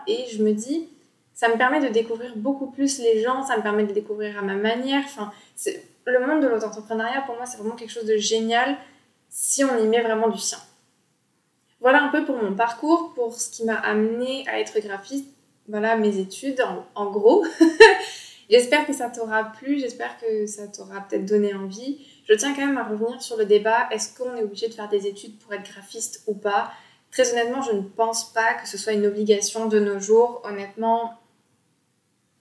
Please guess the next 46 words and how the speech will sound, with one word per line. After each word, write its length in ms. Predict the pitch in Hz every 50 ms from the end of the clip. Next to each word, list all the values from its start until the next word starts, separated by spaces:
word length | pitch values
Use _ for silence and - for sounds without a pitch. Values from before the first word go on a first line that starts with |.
| _ _ _ -
moi, 280 | 233 233 240 262 262 269
mes 200 | 254 233 226 233
écoles, 300 | 226 - 254 262 269 254
ce 80 | -
qu'elles 180 | - 240 220 214
m'ont 100 | 208 202
apporté, 400 | 196 196 202 214 214 - 262 262
c'est 140 | 262 269 233
d'être 320 | 202 208 202 196 - -
en 80 | 196 196
contact 320 | 196 214 220 254 247 -
avec 120 | 240 208
des 100 | 190 208
professionnels 600 | 208 - 220 208 214 220 214 - 233 240 262 262 262
qui 100 | - -
sont 180 | - 208 202
déjà 300 | 196 214 214 208 220 233
des 140 | 226 226 214
graphistes, 560 | 214 208 208 208 - - 294 285 - - - - - - _ _ _
qui 100 | _ -
intervenaient 540 | 220 214 214 220 262 262 247 240 240 240 240
dans 100 | 233 214
les 180 | 208 202 190 190
écoles, 240 | 196 190 247 262 262
avec 240 | 254 226 202 190
qui 120 | 190 - 226
j'ai 120 | 214 214
pu 160 | 196 - -
échanger 640 | 175 196 208 190 202 202 202 202 202 226 247 269 277 - - - _ _
et 80 | - 208
qui 120 | - -
m'apportaient 380 | 220 214 208 214 208 208 254 247
leur 180 | 226 214 - -
point 160 | - 220 208
de 60 | 214
vue 100 | 214 226
de 80 | 220 -
professionnel, 720 | - 214 - 190 - - 202 220 233 247 262 262 - - - _ _ _
qui 260 | - - 233 233 220
travaillent 360 | - - 190 190 202 214 208
tous 100 | - 208
les 80 | 185 190
jours 160 | 202 226 226
avec 240 | 220 196 190 180 180
des 80 | 185
clients. 440 | 180 - - 190 190 196 247 285 -